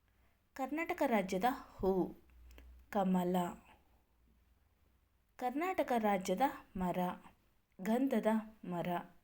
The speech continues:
ಶ್ರೀಗಂಧದ ಮರ. ಕರ್ನಾಟಕ ರಾಜ್ಯದ ಮೀನು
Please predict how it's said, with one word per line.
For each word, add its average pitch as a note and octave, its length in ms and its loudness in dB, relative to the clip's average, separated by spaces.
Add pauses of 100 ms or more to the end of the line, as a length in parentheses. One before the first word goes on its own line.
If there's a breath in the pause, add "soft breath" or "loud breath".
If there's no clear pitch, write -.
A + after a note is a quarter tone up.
(140)
ಶ್ರೀಗಂಧದ G3 640 -2
ಮರ. F#3 240 2 (800 soft breath)
ಕರ್ನಾಟಕ D4 560 -2
ರಾಜ್ಯದ G3+ 420 0 (260)
ಮೀನು F#3 400 2